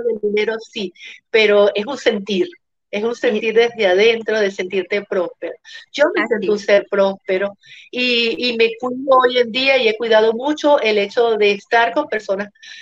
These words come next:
Speaker 1: eh, que se, que se sientan prósperas, personas agradecidas, personas que inspiren, personas optimistas y alegres. Eso es importantísimo, amigo, porque esas son las personas que te van a nutrir.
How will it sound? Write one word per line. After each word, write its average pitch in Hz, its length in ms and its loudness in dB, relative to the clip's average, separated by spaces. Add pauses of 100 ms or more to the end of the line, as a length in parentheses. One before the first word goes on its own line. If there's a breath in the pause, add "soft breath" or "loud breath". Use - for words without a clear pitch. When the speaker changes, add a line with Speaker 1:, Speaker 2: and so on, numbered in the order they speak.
Speaker 1:
eh, 202 480 2
que 220 140 -4
se, 220 280 0
que 226 120 -6
se 220 140 -4
sientan 226 460 -4
prósperas, 240 580 0 (300 loud breath)
personas 220 440 -2
agradecidas, 196 960 -2 (380 loud breath)
personas 220 500 -2
que - 120 -10
inspiren, 214 560 -4
personas 208 440 -4
optimistas 247 800 -2
y 214 60 0
alegres. 202 360 2 (720 loud breath)
Eso 294 220 0
es 311 100 -6
importantísimo, 220 960 -2
amigo, 202 300 -4
porque 202 220 -4
esas 269 260 -2
son 262 140 0
las 262 100 0 (100)
personas 254 380 -2
que 226 100 -2
te 196 100 0
van 190 140 0
a 214 60 0
nutrir. 214 480 -6